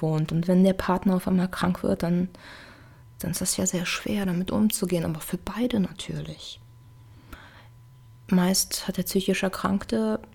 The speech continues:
schlechtes Gewissen, dass er krank ist und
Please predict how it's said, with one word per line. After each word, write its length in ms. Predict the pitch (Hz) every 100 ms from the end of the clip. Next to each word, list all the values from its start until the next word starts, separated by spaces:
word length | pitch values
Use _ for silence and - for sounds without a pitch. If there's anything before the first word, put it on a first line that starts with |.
| - - - - - - - - - - - - - -
schlechtes 500 | - - - 196 -
Gewissen, 420 | 185 180 - 208
dass 180 | - -
er 60 |
krank 440 | - - - 247 247
ist 420 | 240 233 - -
und 400 | 196 190 190